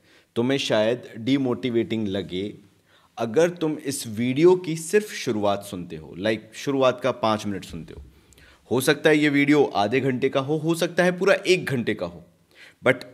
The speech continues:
अगर आज तुम ट्वेंटी ट्वेंटी फ़ोर में हो,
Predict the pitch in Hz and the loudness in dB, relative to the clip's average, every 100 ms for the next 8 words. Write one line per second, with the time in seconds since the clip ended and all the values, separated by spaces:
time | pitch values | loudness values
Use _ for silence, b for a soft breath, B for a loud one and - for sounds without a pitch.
0 | - 123 123 190 202 - - 127 160 - | -2 -2 2 2 2 -6 -4 -2 -2 -4
1 | 196 196 190 131 131 135 123 120 120 104 | -6 -4 0 0 0 -2 -4 -4 -2 -2
2 | 95 87 98 | -4 -8 -12